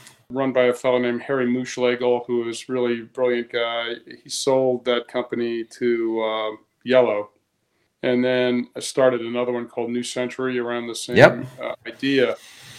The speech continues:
Speaker 1: And they were in the Northeast. Uh, they would run truckload into the Northeast where there's a fair amount of demand, and then L T L out of the Northeast
Speaker 2: Yep.
Speaker 1: on, on a load to ride basis.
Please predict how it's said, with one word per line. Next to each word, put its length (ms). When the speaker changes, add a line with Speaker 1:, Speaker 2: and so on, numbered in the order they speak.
Speaker 1:
And 400
they 140
were 80
in 60
the 60
Northeast. 920
Uh, 240
they 160
would 200
run 600
truckload 520
into 260
the 80
Northeast 720
where 140
there's 240
a 200
fair 360
amount 240
of 80
demand, 420
and 100
then 200
L 160
T 220
L 120
out 160
of 60
the 80
Northeast 540
Speaker 2:
Yep. 200
Speaker 1:
on, 200
on 160
a 40
load 400
to 100
ride 440
basis. 560